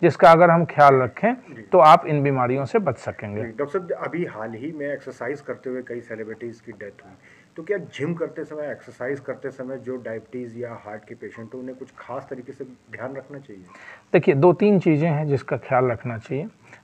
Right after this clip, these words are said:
Speaker 1: मैंने एक चीज़ अभी आपको बताया कि most of the celebrities जो जा रहे हैं वो exercise भी करते हैं तो एक stress में करते हैं, वहाँ भी एक target लेके करते हैं कि मुझे ये exercise करना है।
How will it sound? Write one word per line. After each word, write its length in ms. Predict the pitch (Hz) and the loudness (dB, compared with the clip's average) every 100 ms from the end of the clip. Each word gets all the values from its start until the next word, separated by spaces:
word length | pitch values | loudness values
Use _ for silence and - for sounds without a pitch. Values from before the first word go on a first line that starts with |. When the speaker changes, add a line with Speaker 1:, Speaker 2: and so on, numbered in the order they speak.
| - | -2
Speaker 1:
मैंने 160 | 160 | 0
एक 220 | 165 185 - | 4 4 4
चीज़ 180 | 202 | 4
अभी 160 | 180 185 | 6 8
आपको 280 | 160 143 175 | 6 4 0
बताया 320 | 147 135 160 160 | -2 2 2 2
कि 140 | 156 | 0
most 360 | 143 165 170 - | 0 0 0 0
of 120 | 151 | 2
the 100 | 165 | 2
celebrities 560 | - 143 139 135 151 147 | 2 0 2 0 0 0
जो 160 | 131 | 0
जा 220 | 117 120 120 | -2 -2 -2
रहे 140 | 120 | -4
हैं 280 | 107 127 190 - - - _ - _ - | -10 -10 -12 -16 -20 -20 _ -20 _ -2
वो 400 | 160 202 214 - _ _ - | 4 4 4 -4 _ _ -8
exercise 540 | 160 - 196 202 226 220 | -2 2 4 8 8 10
भी 120 | 226 | 8
करते 300 | 226 202 220 | 8 6 8
हैं 100 | 214 | 8
तो 100 | 220 | 8
एक 140 | 202 202 | 8 6
stress 400 | - - 185 180 | 4 6 6 6
में 120 | 151 | 2
करते 280 | 139 117 143 | 0 -2 -2
हैं, 60 | 147 | 2
वहाँ 200 | 156 190 | 4 8
भी 100 | 214 | 8
एक 100 | - - | 6 6
target 380 | 165 185 196 196 | 8 8 6 8
लेके 260 | 170 151 | 6 6
करते 300 | 127 127 113 | 0 -2 -4
हैं 120 | 120 117 - - | -10 -10 -18 -6
कि 60 | 170 | 2
मुझे 360 | 180 156 214 | 4 8 8
ये 160 | 214 202 | 10 8
exercise 500 | - 185 - 143 135 | 6 -2 2 2 2
करना 300 | - 110 110 | -4 -6 -6
है। 120 | 104 | -10